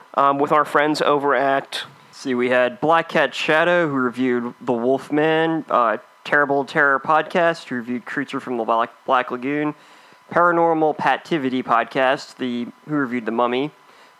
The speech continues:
Speaker 2: Back in Time Podcast, who reviewed Dracula,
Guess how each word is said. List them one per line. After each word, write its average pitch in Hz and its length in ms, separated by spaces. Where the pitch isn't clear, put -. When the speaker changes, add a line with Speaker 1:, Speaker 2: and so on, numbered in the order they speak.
Speaker 2:
Back 139 260
in 143 100
Time 143 420
Podcast, 123 640
who 135 120
reviewed 123 420
Dracula, 117 760